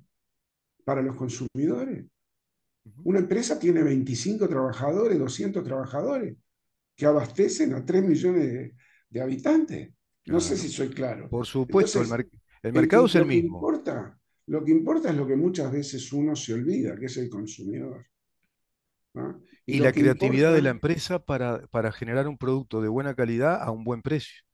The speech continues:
Speaker 2: ¿no? A un precio
Speaker 1: Mm.
Speaker 2: ventajoso. Y ahí está la competitividad con las otras empresas que en el mismo, en el mismo rubro, digamos, en el mismo producto, están incidiendo en ese mercado, ¿no? Eh, eh, digamos, en cierto plano de igualdad, empresas de un mismo porte, más o menos.
Speaker 1: Sí, sí, sí.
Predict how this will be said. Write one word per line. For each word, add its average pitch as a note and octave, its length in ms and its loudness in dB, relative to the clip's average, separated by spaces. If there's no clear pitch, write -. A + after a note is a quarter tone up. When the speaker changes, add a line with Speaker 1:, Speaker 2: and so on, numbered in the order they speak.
Speaker 2:
¿no? - 240 -18
A F#2+ 60 -14
un G2 80 -10
precio B2 260 -4
Speaker 1:
Mm. G#2 40 -4
Speaker 2:
ventajoso. B2+ 580 -6
Y G#2 160 -4
ahí A2+ 140 0
está F#3 140 2
la D#3 80 4
competitividad G#2 720 -2
con G#2+ 120 -4
las F#2+ 180 -6
otras A2+ 240 -6
empresas C3 380 -2
que B2 100 -4
en G#2+ 80 -6
el G2+ 120 -6
mismo, C#3 540 -2
en A#2 160 -2
el A#2 140 -2
mismo C#3 260 0
rubro, D3 360 4
digamos, B2 360 0
en G#2 60 -6
el G2 60 -10
mismo C3 220 -6
producto, C#3+ 380 2
están F3 460 0
incidiendo A2+ 500 -4
en A2 60 -4
ese G#2 140 -6
mercado, G#2 460 2
¿no? F#3+ 340 -8
Eh, - 160 -20
eh, G#2+ 200 -12
digamos, C3 440 0
en - 40 -8
cierto B2 280 -2
plano A2 220 -2
de G2+ 60 -6
igualdad, A2 440 0
empresas A#2+ 380 -6
de A2+ 80 0
un A2+ 80 -10
mismo A2+ 240 -8
porte, C3 380 0
más F2 160 -20
o G2 60 -16
menos. G#2+ 200 -16
Speaker 1:
Sí, C3+ 260 -8
sí, B2 260 -10
sí. - 180 -12